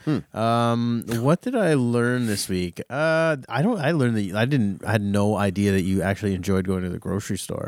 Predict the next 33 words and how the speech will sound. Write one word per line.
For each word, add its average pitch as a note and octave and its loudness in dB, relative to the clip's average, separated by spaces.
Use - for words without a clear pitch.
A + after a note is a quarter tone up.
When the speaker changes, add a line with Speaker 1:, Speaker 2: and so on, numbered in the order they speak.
Speaker 1:
I C#3 6
love A#2 -2
the A2 2
grocery G2 -2
Speaker 2:
Yeah. C3 2
Speaker 1:
store. F#2+ 0
We're G#2+ 2
hitting C#3+ 0
that A#2 0
up, G#2 -2
uh, F2+ 0
on, F2 0
on F2 0
next F2+ 0
week. G2 0
Like B2 0
a, A#2+ -2
a - -2
public E3+ -4
place F#2 0
where G2 2
you F#2+ 0
just, - -6
lots C3 -2
of F#3 0
people E3 0
go G#2 0
there. G2 0
It, A2 2
it's - 0
an G#2+ 0
everyday A#2+ 2
thing. D#2+ -4